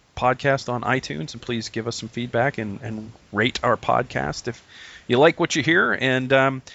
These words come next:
follow us on Twitter at the mainland and like us on Facebook. So that'll do it. Thanks again to Tommy Redding and, uh, you know, Orlando City, Orlando City B, and Orlando Pride all in action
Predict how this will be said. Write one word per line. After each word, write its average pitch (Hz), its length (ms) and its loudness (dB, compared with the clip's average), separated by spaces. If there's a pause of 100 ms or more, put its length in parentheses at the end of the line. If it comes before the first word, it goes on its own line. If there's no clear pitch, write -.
(160)
follow 151 200 4
us 170 100 -2
on 170 80 -2
Twitter 143 340 -4
at 120 240 -4
the 139 120 -4
mainland 135 560 -8 (360)
and 107 200 -12
like 139 200 -8
us 160 120 -6
on 160 100 -10
Facebook. - 420 -14 (640)
So 180 600 2
that'll 156 240 4
do 180 220 0
it. 226 180 -2
Thanks 160 240 -2
again 151 180 -6
to 147 60 -8
Tommy 151 320 -6
Redding 175 420 -2
and, 131 400 -4
uh, 135 300 2
you 127 200 -4
know, 131 140 -6
Orlando 131 380 -2
City, 160 520 -2
Orlando 131 380 -2
City 123 320 -4
B, 139 380 2
and 175 260 0
Orlando 143 320 0
Pride 123 340 2
all 131 220 0
in 147 80 -6
action 123 440 -4